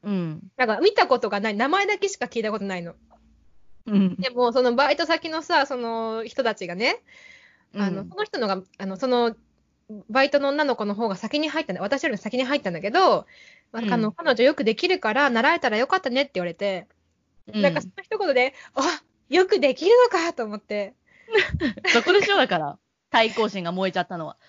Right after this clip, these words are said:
Speaker 2: そう、そこでね、
Speaker 1: もう一人いるよって言われただけだったら何とも思わなかったでしょ。
Speaker 2: あ、なんとも思わない。よくできるんだよって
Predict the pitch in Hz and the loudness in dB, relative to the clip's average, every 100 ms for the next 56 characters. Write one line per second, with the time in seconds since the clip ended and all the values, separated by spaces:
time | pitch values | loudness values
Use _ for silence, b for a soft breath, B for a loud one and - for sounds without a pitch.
0 | 269 254 359 262 247 311 415 392 440 294 | -8 2 4 4 0 2 2 2 -2 -2
1 | 208 285 339 277 _ _ 233 214 247 254 | -2 0 0 -4 _ _ -2 0 2 0
2 | 269 254 302 226 - 170 185 208 214 196 | 0 -2 0 0 0 -4 -2 -2 -2 0
3 | 208 190 147 - 139 - 220 254 262 262 | 2 0 -4 -12 -16 -14 -12 -10 -8 -8
4 | 254 240 202 170 - - 311 381 370 247 | -6 -8 -8 -12 -18 -6 -4 -2 -2 -2
5 | 294 180 349 285 233 220 302 | -2 -2 -2 -2 -4 -2 -2